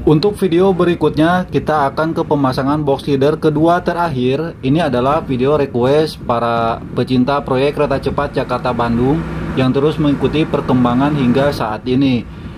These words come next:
Terima kasih sudah menonton, sampai jumpa di video berikutnya. Jangan lupa untuk like video ini, dan super thanks bagi sobat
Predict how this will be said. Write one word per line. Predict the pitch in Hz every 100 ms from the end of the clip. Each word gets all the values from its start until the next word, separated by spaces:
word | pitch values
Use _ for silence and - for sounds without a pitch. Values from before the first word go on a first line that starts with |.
| - -
Terima | 165 185
kasih | 190 202 220
sudah | 208 196
menonton, | 185 180 165 143 156 196 190
sampai | - 156 151 156
jumpa | 156 151 160 165
di | 165 175
video | 143 135 143
berikutnya. | 135 131 135 127 120 123 147 160 - -
Jangan | 131
lupa | 139 135 156
untuk | 147 139 160 156
like | 196 196
video | 175 170
ini, | 170 135 127 147 156 - -
dan | 147 175 180
super | 180 170 170
thanks | 165 151 160 - - -
bagi | 131 139
sobat | 147 135 147